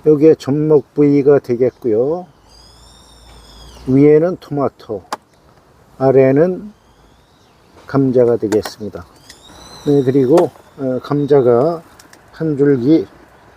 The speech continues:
아, 옆에 살아 있고요. 어, 감자, 감자 줄기도 쌩쌩합니다. 이거 벌써 캤어도,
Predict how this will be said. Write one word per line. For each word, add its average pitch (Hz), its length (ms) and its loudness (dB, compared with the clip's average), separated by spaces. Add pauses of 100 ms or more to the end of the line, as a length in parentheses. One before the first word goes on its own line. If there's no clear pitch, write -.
(280)
아, 131 120 -2
옆에 - 360 0
살아 139 300 -4
있고요. 120 440 -2 (260)
어, 156 320 -18 (120)
감자, 151 420 0 (720)
감자 180 300 2
줄기도 170 400 2
쌩쌩합니다. 147 1000 -8 (140)
이거 147 260 2 (580)
벌써 139 300 -2
캤어도, 147 840 0